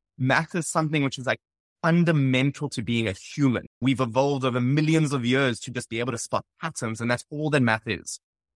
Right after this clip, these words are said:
You're not a math person, not because you're not good at math. You're not a math person because you've gone through an education system which has unfortunately sucked the joy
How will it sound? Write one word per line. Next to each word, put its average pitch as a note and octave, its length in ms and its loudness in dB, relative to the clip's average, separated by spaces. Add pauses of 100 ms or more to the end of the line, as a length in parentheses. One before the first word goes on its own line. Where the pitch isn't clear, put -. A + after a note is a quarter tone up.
(160)
You're C#3 100 4
not E3 200 6
a A3 80 4
math D3+ 280 2
person, C#3+ 280 0
not A#2+ 180 -4
because F3 260 -4
you're D3+ 80 2
not B2 140 2
good A#2+ 140 -4
at G#2+ 100 -2
math. D3+ 300 2
You're C3+ 80 -2
not C#3+ 100 0
a F3 60 4
math B2+ 320 0
person C#3 320 -8
because A#2 340 -16
you've A2+ 220 -16
gone B2 240 -2
through - 140 -6
an B2+ 60 -2
education D#3+ 600 -4
system G#2+ 480 -8 (320)
which B2 140 -8
has B2 100 -2
unfortunately B2 720 -2
sucked - 520 -8
the A#2+ 80 -4
joy A#2 540 0